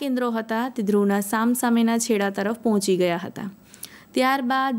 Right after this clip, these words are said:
દ્વિતીય અવસ્થા વિશે આપણે જોયું. દ્વિતીય અવસ્થાની અંદર આ જે રંગસૂત્ર હતા તે સ્પષ્ટ સૂક્ષ્મદર્શક યંત્રમાં જોઈ શકાય તેવા હતા. દ્રાગતંતુમાંથી કોષરસીય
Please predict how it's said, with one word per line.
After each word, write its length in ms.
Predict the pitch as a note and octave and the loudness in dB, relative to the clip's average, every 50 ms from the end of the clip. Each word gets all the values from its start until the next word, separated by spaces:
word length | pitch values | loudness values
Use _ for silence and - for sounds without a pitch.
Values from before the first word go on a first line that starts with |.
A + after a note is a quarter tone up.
| G#3 | -2
દ્વિતીય 400 | A3+ A#3+ B3 A#3+ - C#4+ D4 D4 D4 C#4+ | 0 -2 0 0 0 0 0 2 2 2
અવસ્થા 360 | C#4+ C#4+ C#4+ C#4+ - C#4+ C#4 C#4 | 0 0 -2 -2 -2 -2 -2 0
વિશે 200 | C4 - - C#4+ | -2 0 0 0
આપણે 260 | C#4 C4 - C4+ C4+ A#3+ C4+ | 0 0 0 -2 -2 0 0
જોયું. 260 | C4+ C4+ C#4 D4+ D#4+ D4 A3+ | 0 0 0 0 0 2 2
દ્વિતીય 400 | A3+ A3 A3+ A#3 A#3 A#3 A3+ A3+ | 0 2 2 2 2 2 2 2
અવસ્થાની 500 | A3+ A#3 A3 A3+ - A#3 A3+ A3 A3 A3+ | 0 0 -2 -2 -2 -2 0 0 2 2
અંદર 260 | B3 D4 C#4+ A3 D3+ - - - - - - - - - A3+ | 2 2 2 2 0 -4 -8 -16 -20 -20 -20 -20 -8 -4 -2
આ 160 | A3+ A3+ A3 A3 - - - _ - F#3+ | -2 -2 -2 -4 -6 -10 -14 _ -6 -2
જે 80 | G#3+ G#3+ G#3 | 0 0 2
રંગસૂત્ર 560 | A3 A3 A#3+ B3 B3+ B3 - B3 B3 B3+ B3 B3 A#3+ | 2 0 0 0 0 -2 -4 -4 -2 0 0 2 0
હતા 240 | B3 A#3+ B3+ B3 C4 C4 B3+ | 0 0 0 0 0 0 2
તે 60 | A#3 A3 | 0 0
સ્પષ્ટ 540 | - - - C4+ C4+ C#4+ C#4 - - A3 G#3 - | 0 -2 -2 -2 0 0 -2 -4 -6 -6 -6 -4
સૂક્ષ્મદર્શક 720 | - A#3 - - B3 A#3+ A3+ A#3 A3+ A3+ - A#3 A3 A3+ A3 | -6 -8 -4 -4 -2 0 0 0 0 0 -2 -2 -2 0 -2
યંત્રમાં 420 | A3 G#3+ A3+ A3 A3 A3 G#3+ G3 A3+ | 0 0 0 -2 0 0 0 2 4
જોઈ 180 | A3 A3+ B3 A#3 | 4 4 2 2
શકાય 340 | - A#3 A3+ A3 G#3 G3+ G3 - | -2 -2 -2 -2 -2 -2 0 2
તેવા 240 | G#3 G3+ G#3 A3+ B3 B3+ | 2 2 2 2 0 0
હતા. 220 | A#3+ A#3+ A#3+ C4+ D#4 - _ _ - - - - - - - _ _ | -2 -4 -4 -6 -8 -10 _ _ -20 -20 -20 -20 -20 -20 -20 _ _
દ્રાગતંતુમાંથી 1040 | B3+ B3+ C4 C#4 C#4 - - C#4+ C#4+ C#4+ C4+ C#4+ C#4+ C#4 C4+ C4+ B3+ C4 C4+ C4 C4 B3+ B3 - - | -2 -2 0 -2 -4 -8 -8 -8 -6 -6 -6 -4 -2 -2 -2 -2 -4 -4 -4 -4 -4 -6 -8 -4 0
કોષરસીય 640 | B3 B3 C4 B3+ - C4 B3+ B3 B3+ - B3+ B3 B3+ | 2 2 2 2 0 0 0 0 0 0 0 0 0